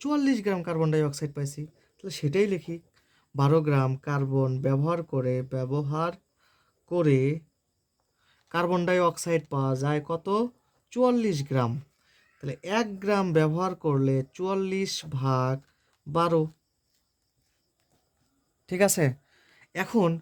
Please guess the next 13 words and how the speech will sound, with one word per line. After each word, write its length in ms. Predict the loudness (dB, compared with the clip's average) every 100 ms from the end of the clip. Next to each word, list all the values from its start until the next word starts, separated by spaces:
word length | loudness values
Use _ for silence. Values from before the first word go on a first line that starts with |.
| -6
তোমাকে 220 | -4 -2
জিজ্ঞাসা 280 | 0 2 2 2
করছে 180 | 0 0
কত? 120 | -2 -4 -10 -12 -20 -12
যে 120 | -8 -8 -4 -2
আট 120 | -2 4
গ্রাম 200 | 4 4 2
কার্বন 240 | 0 -2 -2
থেকে 160 | -4 -4 -6 -10
কতটুকু 320 | -6 -2 0 2
পাওয়া 160 | 2 0
যাবে 160 | 0 0
বের 100 | 2